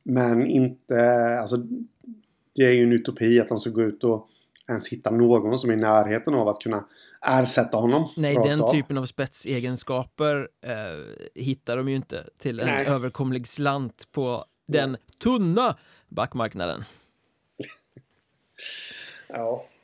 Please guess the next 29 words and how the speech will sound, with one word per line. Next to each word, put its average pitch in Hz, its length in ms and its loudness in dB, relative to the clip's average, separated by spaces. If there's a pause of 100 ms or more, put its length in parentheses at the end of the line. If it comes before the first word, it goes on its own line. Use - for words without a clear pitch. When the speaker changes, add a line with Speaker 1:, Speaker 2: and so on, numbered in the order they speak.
(320)
Speaker 1:
det, 123 300 -14 (800)
ja. 147 400 2 (680)
<laughs> - 720 -20
Så, - 140 -10 (140)
s-, - 320 -10
tycker 147 200 -6
du 143 240 4
att 143 140 2
Skövde 139 400 -4
borde 214 220 0
ta 190 80 -2
och 175 80 -8
titta 143 280 -4
lite 135 240 -2
på 120 360 -8 (240)
Niklas 127 360 -4
Lidström 127 500 -6
som 110 140 -6
maskot? - 420 -14 (340)
Speaker 2:
Ja, 185 400 2
kanske. 139 420 -4
Speaker 1:
Och - 60 -2
kanske 151 240 2
då 139 80 6
da-, 151 280 4
damma 147 260 6
av 123 180 4
honom, 123 240 -4
ha 139 140 4